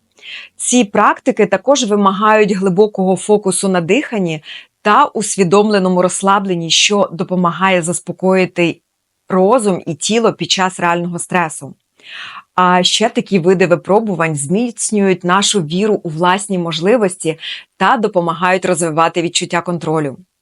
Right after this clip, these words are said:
Тепер поговоримо про те, що ми можемо зробити в момент стресу. Під час критичних ситуацій або несподіваного стресу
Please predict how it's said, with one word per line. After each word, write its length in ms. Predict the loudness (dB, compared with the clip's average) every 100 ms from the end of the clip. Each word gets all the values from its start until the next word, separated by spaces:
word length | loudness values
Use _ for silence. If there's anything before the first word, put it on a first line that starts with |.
| _ _
Тепер 380 | -2 0 4 2
поговоримо 760 | 2 0 2 2 4 4 2 0
про 160 | 2
те, 340 | 2 2 2 2
що 400 | 0 2 4 4
ми 160 | 4
можемо 520 | 2 2 2 2 2 2
зробити 800 | 2 2 4 4 4 2 2
в 120 | 2 0
момент 360 | 0 0 -2
стресу. 540 | -4 -2 -2 -2 -12 -18 _ _ _ _ -20 -20 -16 -4
Під 160 | -2
час 280 | 2 2 2
критичних 720 | 2 0 2 0 0 0 -2 -2
ситуацій 680 | -4 2 2 2 0 -2 0
або 340 | -2 2 2
несподіваного 760 | 2 -2 -2 0 0 0 -2 -4
стресу 600 | -2 0 0 -2 -4